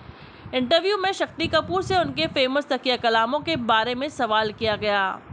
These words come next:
उनसे पूछा गया कि क्या उन्हें यह idea कहाँ से आता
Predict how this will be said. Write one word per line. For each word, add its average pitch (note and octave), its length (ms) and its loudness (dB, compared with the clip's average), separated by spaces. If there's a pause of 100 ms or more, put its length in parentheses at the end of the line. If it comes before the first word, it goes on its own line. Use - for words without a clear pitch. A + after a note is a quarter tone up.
(160)
उनसे A3+ 240 0
पूछा B3 360 0
गया D4 200 2
कि D4 120 -6
क्या D4+ 200 2
उन्हें C4+ 240 0
यह C4+ 200 0
idea A3 420 0
कहाँ G#3+ 320 -2
से A3 200 -4
आता F#3+ 360 -4